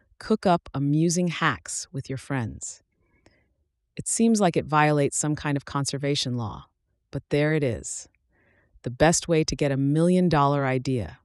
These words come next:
is just to do what hackers enjoy doing anyway. Notes. This phenomenon may account for a number of discrepancies currently blamed on various forbidden isms.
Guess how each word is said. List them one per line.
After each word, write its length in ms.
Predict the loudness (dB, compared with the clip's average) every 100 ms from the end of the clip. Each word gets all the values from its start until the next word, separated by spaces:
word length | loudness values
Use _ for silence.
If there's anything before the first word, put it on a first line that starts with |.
| _
is 140 | -6
just 240 | 0 0 2
to 80 | 2
do 180 | 2
what 140 | 2 -2
hackers 460 | 0 0 0 -4
enjoy 360 | -2 -2 -2 -2
doing 360 | -2 -4 -2 -2
anyway. 440 | -4 -6 -12 -20 _ _ _ _ _ _ _ _ _ _ _ _ _
Notes. 520 | -2 -2 -2 -6 -10 -12 _ _ _ _ _ _
This 180 | -2 0
phenomenon 580 | 2 4 4 4 2 2
may 140 | 2
account 420 | 0 -2 -2 -2
for 140 | -6 -2
a 40 |
number 360 | 2 2 4 2
of 100 | 0
discrepancies 840 | -2 0 -2 -2 -4 -4 -6 -6
currently 420 | -8 -4 -2 -2 -2
blamed 420 | 0 0 0 -2
on 160 | -4
various 460 | -2 0 0 0 -4
forbidden 540 | -6 -4 -2 -2 -2 -2
isms. 520 | -4 -4 -8 -10 -14